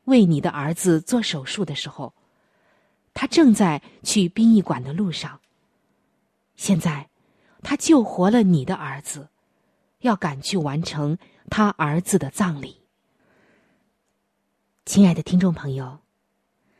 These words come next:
别人的生活发生了什么？他们正在经历着怎样的波折和磨难？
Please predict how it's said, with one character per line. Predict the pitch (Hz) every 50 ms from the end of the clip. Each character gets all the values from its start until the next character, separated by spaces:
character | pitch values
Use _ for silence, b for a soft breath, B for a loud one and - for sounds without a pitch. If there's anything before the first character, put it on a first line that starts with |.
| _ _ _ _ _ _ _ _ _ _ _ _ -
别 | 226 254 269
人 | 247 226 220
的 | 247 233
生 | - - 254 277 285
活 | - - - 151 147 151 160 160
发 | - - 240 233
生 | 226 - 247 247 240
了 | 202
什 | - - 143 127
么？ | 131 131 131 160 - _ _ _ _ _ _ _ _ _ _ _ _ _ _ _ _ _ _ _ _ -
他 | - 285 302
们 | 294 277 254
正 | - - 330 294
在 | 254 214 196
经 | - - 262 277 285 285
历 | 285 247 190
着 | 156 165 147 143 156 b b b b b
怎 | b - 180 160 139 143
样 | 190 226 214
的 | 185 165
波 | 156 - - 247 254 254
折 | - - 156 147 147
和 | - - 165
磨 | 151 143 135 139 151
难？ | 185 202 185 165